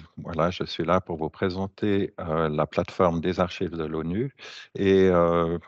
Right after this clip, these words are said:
voilà, vous expliquer un peu la, la typologie, le genre de documents, euh, que vous pouvez y trouver. Donc, les documents numérisés de la, des archives de la Société des Nations et de l'Office des Nations à Genève,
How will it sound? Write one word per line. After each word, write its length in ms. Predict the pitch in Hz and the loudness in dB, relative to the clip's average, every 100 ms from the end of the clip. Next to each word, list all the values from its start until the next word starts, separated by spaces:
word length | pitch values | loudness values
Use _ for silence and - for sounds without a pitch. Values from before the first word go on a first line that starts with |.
| 98 | -12
voilà, 300 | - 87 82 | -8 -2 0
vous 200 | 80 80 | 0 -2
expliquer 460 | 87 - 95 - 113 | -2 -2 -4 0 2
un 140 | 87 | 2
peu 300 | - 95 92 | 0 0 2
la, 540 | 92 78 76 76 76 76 - | 2 0 -2 -2 -4 -6 -8
la 120 | 78 | -10
typologie, 720 | - - 92 87 85 87 92 | -8 -4 0 2 0 0 0
le 160 | 90 80 | 2 0
genre 260 | 78 92 | 2 0
de 120 | 92 82 | 2 -2
documents, 720 | 95 - 95 87 92 101 - 87 | -2 -2 -2 0 2 2 -2 -4
euh, 220 | 90 82 82 | 0 0 -2
que 120 | - | 0
vous 160 | 90 87 | 0 0
pouvez 400 | - 85 90 87 | -4 -2 -2 -2
y 100 | - | -8
trouver. 400 | - - 80 71 - _ _ _ _ _ _ _ - | -8 -6 -4 -6 -10 _ _ _ _ _ _ _ 0
Donc, 380 | 107 123 - 113 - - | 4 4 2 -2 -2 0
les 200 | 110 98 | 4 4
documents 460 | 110 120 139 123 | 4 4 2 4
numérisés 600 | 120 107 110 110 101 107 107 | 4 4 4 2 0 -2 0
de 100 | 92 | 0
la, 560 | 85 80 82 82 85 85 76 | 2 4 4 2 -2 -4 -6
des 180 | - 82 | -4 0
archives 400 | 95 - 110 104 | 0 0 -4 -2
de 80 | 98 | -2
la 80 | 95 | -2
Société 480 | - 104 113 - 107 | -2 -2 -2 -2 0
des 160 | 98 | 0
Nations 580 | 95 95 - 95 92 92 - | 2 0 -2 -2 -2 -2 -4
et 260 | 92 87 - | -2 -2 -4
de 420 | 90 87 82 82 | -2 0 0 0
l'Office 480 | 82 87 92 107 90 | -2 -4 -2 -2 0
des 120 | 92 | 0
Nations 440 | 85 90 - 98 | 0 -2 -2 0
à 140 | 90 82 | 0 0
Genève, 640 | - 85 87 107 117 82 | -2 0 2 2 2 -2